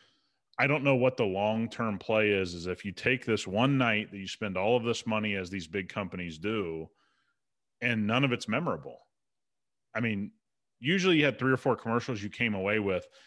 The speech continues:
You'd shoot texts with your buddies. "Hey, did you see the Doritos commercial? Did you see the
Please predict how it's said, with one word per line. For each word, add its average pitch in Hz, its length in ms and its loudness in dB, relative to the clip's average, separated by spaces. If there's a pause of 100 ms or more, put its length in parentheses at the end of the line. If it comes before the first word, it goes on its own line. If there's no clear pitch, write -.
(140)
You'd 107 140 -6
shoot 127 280 -2
texts - 360 -2
with 113 160 -4
your 104 100 -4
buddies. 107 400 0
"Hey, 110 160 0
did 101 140 -2
you 98 60 -8
see 113 180 -6
the 104 120 -4
Doritos 104 540 0
commercial? 92 540 -6
Did 87 180 -8
you 95 60 -8
see 110 240 -4
the 104 200 0